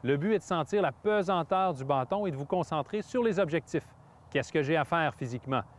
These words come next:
Je dois toucher le sol et faire pointer la tige de mon bâton à droite de la cible. Donc, de cette position, relâchez tout, touchez le sol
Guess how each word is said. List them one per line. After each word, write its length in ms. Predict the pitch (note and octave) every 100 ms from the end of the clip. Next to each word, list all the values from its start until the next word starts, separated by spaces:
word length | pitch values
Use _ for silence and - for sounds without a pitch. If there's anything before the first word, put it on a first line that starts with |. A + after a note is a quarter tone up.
| - - -
Je 60 | F#2
dois 180 | G#2+
toucher 380 | G2 - G3 G3+
le 40 | E3
sol 440 | - G3 G#3 G3
et 60 | -
faire 220 | - G2+
pointer 420 | - F#3 G3 F3+
la 100 | F3+
tige 540 | D3+ - F#3 F#3 C#3+ A#2+
de 100 | C3
mon 120 | E3
bâton 420 | D#3+ D3+ C#3 F3 - -
à 100 | F3
droite 280 | F3 F#3 C#3+
de 80 |
la 100 | C#3
cible. 320 | A#2 A#2+ F#2+ E2+ - - - - -
Donc, 220 | C#3+ D3+
de 100 | B2
cette 240 | A2+ A#3 G#3+
position, 640 | G#3+ F3+ - F#3 G#3+ G#3+
relâchez 580 | A2+ A2+ F3 G#3 G3 F#3
tout, 300 | - G#3+ A#3 - - -
touchez 280 | - A#3+ -
le 80 | E3+
sol 360 | - G3+ G#3